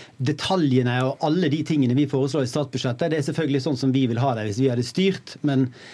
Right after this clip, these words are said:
vi er jo nødt til å, eh, gå inn og diskutere både innretninger og, og hvilke ting som er viktigst før vi tar stilling til det. Men en ting som vi gjerne vil ha gjennom, det er at vi kan dele ut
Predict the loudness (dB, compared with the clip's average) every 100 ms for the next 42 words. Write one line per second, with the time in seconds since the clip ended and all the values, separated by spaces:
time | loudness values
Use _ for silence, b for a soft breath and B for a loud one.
0 | B -4 0 2 4 2 0 0 2 2
1 | 2 0 0 0 0 -2 -2 2 2 4
2 | 2 2 0 -2 -2 0 0 -2 -4 -4
3 | 0 0 0 0 2 2 -2 -2 0 2
4 | 2 0 -2 0 0 0 0 0 0 0
5 | -2 -2 -4 -8 -8 -8 -4 -2 -2 -2
6 | -4 -8 B B B -4 -2 -2 0 0
7 | 2 2 2 0 2 0 0 0 0 0
8 | 0 0 2 2 2 2 2 0 0 0
9 | -2 0 0 0 0 0